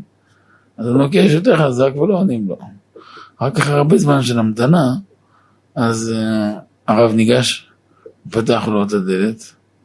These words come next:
והרב רוח הקודש ידע למה הוא בא. אז אמר לו, "הרב, אני הרבה זמן נוקש."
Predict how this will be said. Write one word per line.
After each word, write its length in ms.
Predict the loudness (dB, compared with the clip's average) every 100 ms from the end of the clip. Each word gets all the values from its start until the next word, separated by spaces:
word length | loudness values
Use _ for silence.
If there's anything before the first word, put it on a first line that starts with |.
| _ _ _ _ _ _ _ _ _ _ _
והרב 280 | 0 2 2
רוח 260 | 2 2 2
הקודש 400 | 0 0 0 -2
ידע 220 | 0 0
למה 220 | 0 0
הוא 160 | 0 -2
בא. 80 | -6 -10 _ _ _ _ _ _ _ _ _
אז 260 | -6 -2 0
אמר 300 | 2 2 2
לו, 480 | 0 0 -2 -6 -14 _ _ _ _ _ _ _
"הרב, 260 | 0 0 0
אני 520 | -4 -6 -8 -10 -14 -20 _ -6
הרבה 220 | -2 0
זמן 200 | 4 2
נוקש." 540 | 2 -2 -4 -6 -10